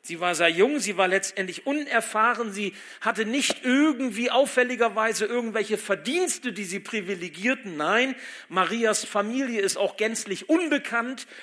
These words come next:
taucht in der Bibel überhaupt nicht auf. Der Ort Nazareth, aus dem sie stammt, ist ein Provinznest,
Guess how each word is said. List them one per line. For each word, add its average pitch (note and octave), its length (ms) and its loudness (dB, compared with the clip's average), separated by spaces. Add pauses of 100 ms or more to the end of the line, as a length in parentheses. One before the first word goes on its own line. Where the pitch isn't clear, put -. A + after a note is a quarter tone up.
taucht A3 320 0
in G3+ 120 -6
der F#3 100 0
Bibel F#3+ 300 2
überhaupt F3 420 0
nicht D3+ 220 -8
auf. B3 440 0 (720)
Der E3+ 160 2
Ort A3+ 400 0
Nazareth, G3+ 760 2
aus F3 160 -4
dem F3+ 220 -2
sie D#3 140 -8
stammt, A3+ 460 0
ist - 140 -8
ein D#3+ 160 -6
Provinznest, G#3 1120 -2